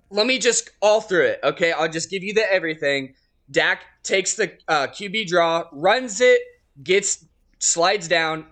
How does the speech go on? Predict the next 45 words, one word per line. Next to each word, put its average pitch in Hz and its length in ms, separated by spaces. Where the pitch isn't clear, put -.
pops 208 420
up, 156 400
gives 165 240
the 208 100
ball 185 280
to 185 160
his 170 140
offensive 160 460
lineman, 143 340
who 143 120
then 139 180
sets 190 340
it 156 120
down. 147 320
Dak 156 280
gets 156 180
behind 214 420
him 208 140
to 185 160
snap 175 340
the 175 80
ball 139 380
to 156 100
clock 135 400
it 101 160
with, 135 200
like, 139 240
four 180 240
seconds 131 480
left. 76 360
The 143 260
referee 190 580
is 139 160
running 180 440
from - 280
behind 170 480
very 135 240
slowly, 143 520
bumps 185 400
into, 233 180
like, 190 300
four 190 200
guys, 175 320
including 151 380
Dak, 131 320